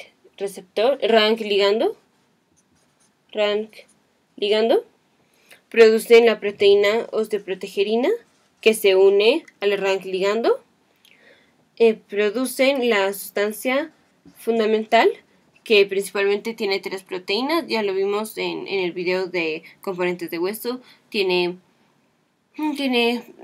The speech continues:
proteínas, eh, con azúcares, tiene proteínas que luego se unen a aminoácidos, estos van a ser los proteoglucanos, y tenemos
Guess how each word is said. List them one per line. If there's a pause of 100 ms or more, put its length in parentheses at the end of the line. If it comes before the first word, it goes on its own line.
(120)
proteínas, (100)
eh,
con
azúcares, (260)
tiene (640)
proteínas
que
luego
se
unen
a (320)
aminoácidos,
estos
van
a
ser
los
proteoglucanos, (400)
y
tenemos